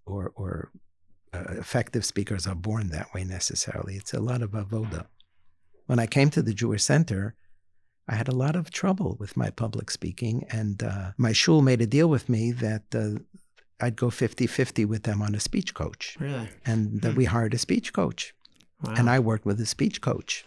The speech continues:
Speaker 2: Wow, that's so
Speaker 1: I
Speaker 2: cool.
Speaker 1: tell that to my students. They can't believe it,
Speaker 2: Yeah.
Speaker 1: but I want them to
Speaker 2: <laughs> It's
Speaker 1: know
Speaker 2: hard
Speaker 1: that.
Speaker 2: to believe, it really is.
Speaker 1: Yeah, I want them to know that. So number one, I work very hard on, uh, trying to be able to be an effective communicator publicly.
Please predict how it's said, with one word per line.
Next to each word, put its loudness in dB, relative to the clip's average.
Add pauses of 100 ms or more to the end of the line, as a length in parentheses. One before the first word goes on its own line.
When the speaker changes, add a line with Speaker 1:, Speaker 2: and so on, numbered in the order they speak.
Speaker 2:
Wow, -6
that's -10
so -8
Speaker 1:
I 0
Speaker 2:
cool. 0
Speaker 1:
tell 4
that 4
to 0
my 4
students. 2
They 0
can't -2
believe 0
it, -4
Speaker 2:
Yeah. -2
Speaker 1:
but 0 (300)
I -2
want 0
them 2
to -2
Speaker 2:
<laughs> -
It's 4
Speaker 1:
know 4
Speaker 2:
hard 4
Speaker 1:
that. 2
Speaker 2:
to -2
believe, -6
it -4
really -2
is. -2
Speaker 1:
Yeah, 2
I -2
want 0
them 4
to 2
know 6
that. -4 (580)
So 4
number 6
one, 4 (140)
I 2
work 2
very 2
hard -6 (260)
on, -4
uh, -4 (340)
trying 0
to -6
be -4
able -4 (120)
to -2
be 0
an -2
effective -4
communicator -4
publicly. -10